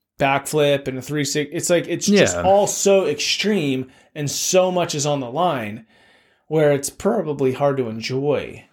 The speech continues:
Speaker 2: Mm-hmm.
Speaker 1: And it sounds like what you're saying is like, "Dude, live your life, experience life, enjoy your life.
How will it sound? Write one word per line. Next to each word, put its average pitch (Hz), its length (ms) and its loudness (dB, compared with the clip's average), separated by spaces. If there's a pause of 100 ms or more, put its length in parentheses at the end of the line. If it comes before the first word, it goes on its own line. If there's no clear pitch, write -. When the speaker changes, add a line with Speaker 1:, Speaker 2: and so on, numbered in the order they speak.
(120)
Speaker 2:
Mm-hmm. 120 280 4
Speaker 1:
And - 80 4
it - 40 4
sounds 180 240 4
like 156 120 4
what 147 160 -2
you're 151 120 -2
saying 165 340 -2
is 123 120 -6
like, 110 200 -4 (640)
"Dude, 139 320 2 (220)
live 131 280 0
your 147 120 6
life, 113 400 -2 (540)
experience 147 800 0
life, 117 380 -8 (380)
enjoy 131 360 2
your 123 160 2
life. - 440 -6